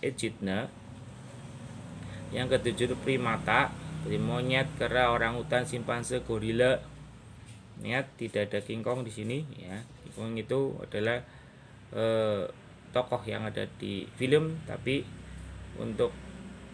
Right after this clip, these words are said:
mata pelajaran biologi tidak ada King Kong. Simpanse ada, gorila ada. Ini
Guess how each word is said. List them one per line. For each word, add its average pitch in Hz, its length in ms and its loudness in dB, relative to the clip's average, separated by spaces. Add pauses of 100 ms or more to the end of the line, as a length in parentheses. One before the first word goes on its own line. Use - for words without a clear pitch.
(560)
mata 113 280 0
pelajaran 107 380 0
biologi 104 380 -2
tidak 101 400 0
ada 113 140 4 (420)
King 123 160 0
Kong. 95 160 2 (1200)
Simpanse 117 480 2
ada, 120 360 6 (120)
gorila 101 480 0
ada. 82 240 -8 (2000)
Ini 135 380 0